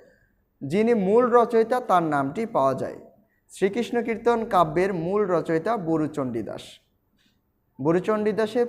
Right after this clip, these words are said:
প্রকৃত নাম অনন্ত বড়ু। ধারণা করা হয় বরুচণ্ডী দাস চতুর্দশ শতকের কবি ছিলেন। শ্রীকৃষ্ণ কীর্তন কাব্যের প্রধান অংশ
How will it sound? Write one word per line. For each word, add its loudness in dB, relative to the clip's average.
প্রকৃত -2
নাম -2
অনন্ত -2
বড়ু। -4
ধারণা 2
করা 4
হয় 4
বরুচণ্ডী 2
দাস 0
চতুর্দশ 0
শতকের -4
কবি -4
ছিলেন। -10
শ্রীকৃষ্ণ -2
কীর্তন -2
কাব্যের 0
প্রধান 0
অংশ -2